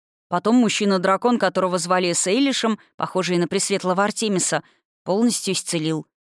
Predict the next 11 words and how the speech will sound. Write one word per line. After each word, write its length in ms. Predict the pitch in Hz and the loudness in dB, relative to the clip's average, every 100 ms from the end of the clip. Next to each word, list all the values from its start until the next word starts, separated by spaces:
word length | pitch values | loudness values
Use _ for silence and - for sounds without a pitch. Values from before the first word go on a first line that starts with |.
| - | -12
и, 80 | |
видимо, 340 | 170 190 190 175 | -6 -2 0 0
сроднил 420 | - 180 170 202 | 0 -2 0 2
меня 240 | 208 180 165 | 2 2 0
с 40 | |
чужим 360 | - 170 170 175 | -4 -4 0 0
огнём. 460 | 160 175 165 156 - _ _ _ _ _ _ | 0 0 0 -2 -12 _ _ _ _ _ _
Я 180 | 165 196 | -6 -6
рвано 300 | 180 185 190 | -2 -2 -2
вдохнула, 460 | 165 170 190 208 175 | -2 -4 -2 -2 -2
выдохнула, 600 | 165 202 180 190 190 175 | -2 -6 -4 -4 -4 -4